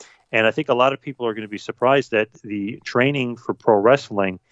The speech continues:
sometimes to some of these fighters is actually harder than training for M M A. They're kinda used to it. They're used to doing the M M A, but then they have to completely change what they're doing, completely do different things and train differently and exercise differently,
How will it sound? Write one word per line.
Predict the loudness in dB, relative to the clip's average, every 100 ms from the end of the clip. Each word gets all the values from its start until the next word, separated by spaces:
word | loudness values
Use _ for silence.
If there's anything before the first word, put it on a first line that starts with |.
| -20 -20 -20 -14
sometimes | -4 0 0 0 -2 -2 -10 -16
to | -12
some | -8 -8
of |
these | -8 -8
fighters | -6 -6 -6 -8
is | -6
actually | -8 -6 -8
harder | -2 -2 -2
than | -8
training | -6 -4 -4
for | -4 -4
M | -2 -2
M | 0
A. | 0 0 -4 -20 -20 _ _ -4
They're | -2
kinda | 0 0 2
used | 0 2 0 0 -4
to | 0
it. | 0
They're | 0
used | -2 -2 -2
to | 0
doing | 2
the | 4
M | 2
M | 2
A, | 0
but | -2 -6
then | -8
they | -6
have | -8
to | -10
completely | -20 0 4 4 4
change | 0 0 0 0
what | -2
they're | 0
doing, | 2 2
completely | 0 0 2 4 2 -2 _ _
do | -2 0
different | 2 2 0 0
things | 2 2 -2
and | -8
train | -2 0 2
differently | 0 0 -2 2 2
and | 2
exercise | 0 -2 -10 -2 0
differently, | 0 -2 -2 -6 -4 -6